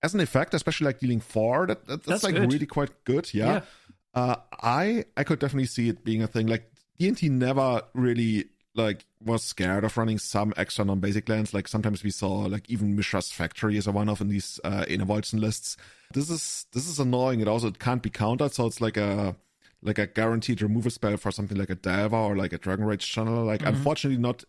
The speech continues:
Speaker 1: yeah, not able to hit Murktide region most of the time. But yeah, these,
Speaker 2: Yeah.
Speaker 1: these effects are so unique in, in that they can't be countered. And I think from, from when you sit down at a table and you try to run all the possible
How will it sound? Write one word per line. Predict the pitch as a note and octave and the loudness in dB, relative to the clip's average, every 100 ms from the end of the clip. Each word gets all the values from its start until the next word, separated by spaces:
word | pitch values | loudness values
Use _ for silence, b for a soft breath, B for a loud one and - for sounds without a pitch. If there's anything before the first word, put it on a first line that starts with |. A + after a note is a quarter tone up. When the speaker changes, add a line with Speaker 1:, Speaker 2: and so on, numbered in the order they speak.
| - | -6
Speaker 1:
yeah, | A#2 A2 G#2 F#2 | 0 2 0 -2
not | - F2 A#2 A#2+ | -6 -8 -2 2
able | G#2+ A2 | 2 0
to | G#2 A2 | 0 0
hit | G#2 G#2 - F#2+ | 0 -2 -6 -4
Murktide | G2+ G2+ A#2 A2 | -2 0 -2 0
region | A2 A2+ G#2+ | -2 -2 0
most | G#2 - | -2 -4
of | G#2+ | -8
the | - | -2
time. | A2+ A#2 A#2 B B B _ | -2 0 -4 B B B _
But | A#2+ A2 - - - _ _ - | -4 -4 -6 -20 -20 _ _ -4
yeah, | C#3+ C#3 E2+ - _ _ _ _ _ _ _ | 0 0 -2 -12 _ _ _ _ _ _ _
these, | F#3+ | -2
Speaker 2:
Yeah. | D#3 | 2
Speaker 1:
these | C#3+ A#3 | 0 2
effects | - A3 | 0 0
are | G#3+ | -2
so | - E3+ | 0 2
unique | D#3 C3+ D3+ | 2 2 2
in, | D3 B2 | 0 0
in | B2+ | 0
that | C3+ | 2
they | C3+ | 0
can't | A#2+ - B2+ A#2+ | -2 0 0 2
be | G#2+ | -2
countered. | - A#2 A#2+ D#2 | 0 0 2 0
And | F2 | 0
I | F#2 | 0
think | A#2+ A2+ - _ _ | 0 -4 -6 _ _
from, | B2 A#2 A2+ A2 | 0 2 2 0
from | - - A2 G#2 | 0 0 2 2
when | A#2+ | 2
you | A#2+ | 2
sit | - D3 | 0 0
down | A#2+ A#2 | 2 2
at | A2+ | 2
a | G2+ | 0
table | G#2+ G#2 B2 | 2 2 2
and | A#2+ A2 | 0 2
you | A2+ | 0
try | A2+ - A2 A2+ | 0 0 2 2
to | - | 2
run | A2 A2 | 0 2
all | D#2+ G#2 | 2 2
the | G#2+ | 2
possible | - G#2+ G#2 G#2 G#2 | 0 0 2 2 0